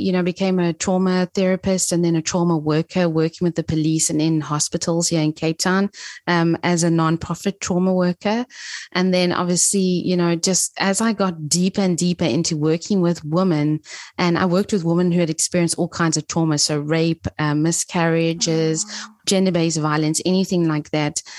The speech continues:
Speaker 1: Um, I just, just my heart just grew. It was very organic. It wasn't
Speaker 2: Mm.
Speaker 1: ever a thing that I really ever considered.
Speaker 2: Mm.
Speaker 1: Um, and so it just kind of, I believe, grew from Abba Father's heart to me. And my big passion and my heart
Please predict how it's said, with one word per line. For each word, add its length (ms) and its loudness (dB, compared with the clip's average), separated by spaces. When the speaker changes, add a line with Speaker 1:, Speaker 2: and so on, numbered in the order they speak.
Speaker 1:
Um, 380 0
I 80 0
just, 420 -2
just 220 0
my 100 2
heart 320 -2
just 260 -2
grew. 220 0
It 80 -6
was 220 0
very 240 2
organic. 560 0
It 40 -10
wasn't 440 0
Speaker 2:
Mm. 140 -2
Speaker 1:
ever 340 2
a 60 0
thing 280 0
that 140 0
I 140 0
really 440 0
ever 160 0
considered. 720 -2
Speaker 2:
Mm. 220 -10
Speaker 1:
Um, 420 2
and 160 2
so 200 2
it 120 0
just 240 0
kind 300 0
of, 80 0
I 140 0
believe, 400 0
grew 220 2
from 240 -2
Abba 200 0
Father's 420 0
heart 380 -2
to 120 0
me. 480 2
And 400 2
my 200 2
big 420 -2
passion 520 0
and 120 0
my 160 2
heart 540 -2